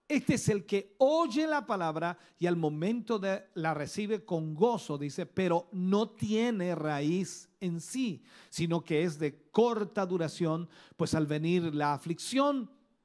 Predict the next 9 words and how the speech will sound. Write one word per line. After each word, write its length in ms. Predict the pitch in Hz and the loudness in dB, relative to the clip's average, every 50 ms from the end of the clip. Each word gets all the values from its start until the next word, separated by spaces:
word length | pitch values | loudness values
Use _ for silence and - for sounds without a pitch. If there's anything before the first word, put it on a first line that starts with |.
| _ _ _ _ _ _ _ _ _ _ _ | _ _ _ _ _ _ _ _ _ _ _
o 160 | - 151 147 | 0 0 2
la 260 | 151 147 143 - - _ | 2 2 -2 -4 0 _
persecución 1080 | - 269 302 311 - - 311 302 226 277 220 - - 254 254 262 254 240 226 214 208 - _ _ _ _ _ | 2 4 4 2 2 2 0 2 2 0 -2 0 0 0 2 2 0 0 -4 -6 -10 -14 _ _ _ _ _
por 240 | - 147 139 131 - | -4 -4 -4 -4 -2
causa 400 | - 185 185 202 202 - - 180 | 0 2 2 2 2 0 0 -2
de 100 | 165 160 | 0 0
la 160 | 151 143 143 | -2 -2 -4
palabra, 540 | - 139 143 185 240 269 277 262 214 175 - - _ _ _ _ _ _ _ _ _ _ | -4 0 2 2 2 4 2 0 -2 -2 -6 -10 _ _ _ _ _ _ _ _ _ _
luego 600 | 131 139 143 147 156 156 143 143 147 143 139 131 | -4 0 2 2 2 2 2 0 0 -2 -2 -6